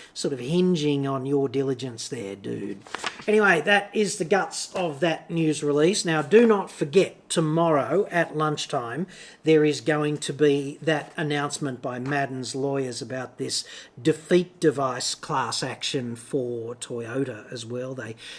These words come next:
they claim they're launching a, a defeat device class action. Their press, the press conference will be at midday in Melbourne tomorrow, so you can expect some reflection of that, like a, a light version of that, that doesn't get Toyota offside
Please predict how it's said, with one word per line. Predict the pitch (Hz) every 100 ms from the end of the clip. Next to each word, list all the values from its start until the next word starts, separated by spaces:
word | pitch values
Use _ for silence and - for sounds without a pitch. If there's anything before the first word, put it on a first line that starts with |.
| -
they | -
claim | 113 - 156 160 156
they're | 139 131
launching | 135 147 143 156 139
a, | 135 139 123 123 - _ _ 170
a |
defeat | 135 135 - 151 151
device | 135 135 127 -
class | 139 127 -
action. | 127 - 139 127
Their | 123 117
press, | - - 151 - -
the | 160 160 -
press | 220 190 - -
conference | - 170 196 175 - - - -
will | -
be | 135 175 175 170 -
at | 170 147 151
midday | 156 175 175 156 143
in | 139
Melbourne | 160 165 156
tomorrow, | - 151 156 160
so | 160 143
you |
can | 131 135
expect | - - 139 - - -
some | - 175 147
reflection | 127 - 156 151 156 139
of | 117
that, | 143 135 156
like | 135 123
a, | 123 -
a |
light | 135 127 127 131 -
version | 123 131 131 123 127
of | 110
that, | 131 120 117
that | 110 - - - -
doesn't | 120 - 123
get | 123 -
Toyota | 139 123 117 120 113
offside | 113 - 131 123